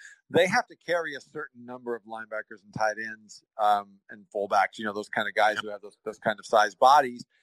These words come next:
Speaker 1: just to kind of make special teams work. And so, um, I think that there's a likelihood that, that they're gonna go long at tight end because they're gonna need to for special teams. But then, but then the question becomes, okay, tight ends three and four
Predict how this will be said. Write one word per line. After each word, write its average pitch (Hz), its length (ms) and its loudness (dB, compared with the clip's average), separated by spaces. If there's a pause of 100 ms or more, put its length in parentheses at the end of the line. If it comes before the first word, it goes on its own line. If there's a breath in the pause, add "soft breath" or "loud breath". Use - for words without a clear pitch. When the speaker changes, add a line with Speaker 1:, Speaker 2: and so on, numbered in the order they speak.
(160)
Speaker 1:
just 170 200 -4
to 180 80 -6
kind 135 220 -4
of 110 80 -20
make 120 180 -16
special 127 280 -4
teams 107 220 -18 (100)
work. 98 200 -10 (520)
And 123 160 -8
so, 127 420 6 (140)
um, 127 220 2 (800)
I 131 60 -14
think 143 220 -18
that 131 220 -6
there's 127 160 -12
a 127 40 -4
likelihood 127 640 -2
that, 113 120 -14 (220)
that 113 160 -16
they're 120 140 -2
gonna 117 160 -14
go 113 100 -4
long 117 340 0
at - 140 -16
tight 113 220 -2
end 135 320 -2
because 107 640 -8 (300)
they're 101 200 -4
gonna 131 160 -2
need 156 240 -10
to - 140 -12 (140)
for 104 80 -16
special 131 440 0
teams. 85 140 -12 (100)
But 127 100 -4
then, 156 220 0
but 147 100 0
then 175 120 2
the 170 60 -12
question 131 280 -2
becomes, 120 340 -12
okay, 107 320 -6 (420)
tight 139 220 2
ends 135 380 -16
three 143 220 -4
and 127 120 -12
four 143 340 2